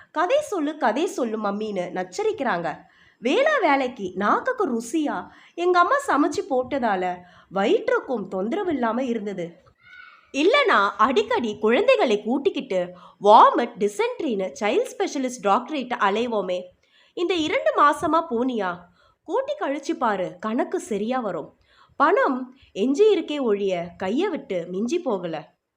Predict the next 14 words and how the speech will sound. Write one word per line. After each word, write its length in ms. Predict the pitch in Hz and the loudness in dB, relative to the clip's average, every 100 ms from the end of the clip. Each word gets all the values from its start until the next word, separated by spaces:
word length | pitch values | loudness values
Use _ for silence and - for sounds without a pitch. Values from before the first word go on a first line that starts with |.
| _ _ _ _ | _ _ _ _
"ஆமாங்க, 720 | 185 269 508 339 240 185 190 202 - | 0 0 2 -2 -2 -6 -8 -12 -6
நீங்க 280 | 196 220 | -2 -2
சொல்றது 500 | 247 294 415 571 508 | -2 0 2 4 2
தாங்க 360 | 254 233 233 254 | 2 2 2 -2
சரி," 340 | - 185 190 | -4 -6 -4
என்று 440 | 185 170 175 165 165 - _ - | -6 -6 -6 -8 -12 -20 _ -6
நீண்ட 420 | 208 339 539 539 | 2 2 2 2
யோசனையில் 640 | 294 240 - 311 262 254 185 | 2 0 -2 -4 -4 -4 -2
ஆழ்ந்தாள். 460 | 190 202 185 156 165 - _ _ _ _ _ - | -2 -2 -6 -8 -12 -20 _ _ _ _ _ -6
"சுரேஷ் 340 | 240 330 494 359 | -2 -2 -2 0
டார்லிங், 460 | 330 254 233 247 - - | 0 0 -2 -4 -10 -14
நான் 180 | 226 214 | -4 -2
ஒண்ணு 120 | 233 220 | -2 -2
சொல்லட்டுமா?" 640 | 247 269 - 392 233 202 | -2 -2 -2 0 0 -2